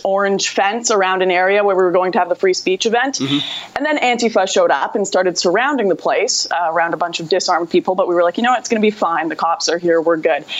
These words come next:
Speaker 1: Then Antifa starts throwing M eighties, little explosives and fireworks. And suddenly, boom, the cops were gone. They'd gotten stand-down orders, and we were left in the center of this area, surrounded by Antifa, totally disarmed,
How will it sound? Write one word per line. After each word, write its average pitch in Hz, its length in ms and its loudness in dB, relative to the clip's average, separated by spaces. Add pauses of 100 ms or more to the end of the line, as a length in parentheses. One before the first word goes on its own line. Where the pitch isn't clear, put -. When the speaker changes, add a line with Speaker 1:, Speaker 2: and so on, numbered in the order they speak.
(460)
Speaker 1:
Then 320 420 2 (220)
Antifa 233 360 0
starts 208 300 0
throwing 208 420 2 (140)
M 214 200 -6
eighties, 202 640 0
little 196 280 4
explosives 185 760 0
and 160 100 0
fireworks. 180 640 -2
And 214 280 -2
suddenly, 247 640 0 (400)
boom, 311 260 -2 (360)
the 269 100 0
cops 294 260 0
were 285 100 2
gone. 277 380 0 (360)
They'd 220 200 2
gotten 247 240 2
stand-down 233 640 0
orders, 190 320 2
and 202 160 0
we 202 80 4
were 190 120 4
left 226 380 0
in 214 200 0
the 202 100 4
center 269 340 -2
of 233 60 2
this 220 160 2
area, 220 320 2
surrounded 190 420 0
by 180 120 0
Antifa, 190 500 -2
totally 277 500 0
disarmed, 202 640 0